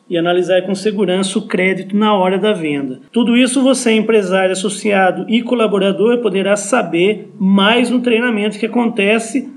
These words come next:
É, a Dani agora vai reforçar, então, pra gente o dia e horário, tudo certinho aí pra você, ouvinte.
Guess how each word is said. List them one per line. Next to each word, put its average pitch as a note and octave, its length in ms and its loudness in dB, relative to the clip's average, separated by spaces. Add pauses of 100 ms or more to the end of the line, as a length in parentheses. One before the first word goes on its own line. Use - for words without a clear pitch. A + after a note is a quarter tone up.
(260)
É, F#3+ 280 2
a F#3+ 60 4
Dani G3+ 280 2
agora G3 300 2
vai G3+ 140 2
reforçar, G#3+ 680 0
então, F#3+ 240 -2
pra G#3 200 0
gente G3 340 -4
o - 20 -4
dia F#3 400 -4
e F#3+ 60 0
horário, F3 500 0
tudo F#3+ 180 -6
certinho G3+ 520 -4
aí F3 60 -2
pra F#3 140 -2
você, F#3 280 -4
ouvinte. D3+ 640 -6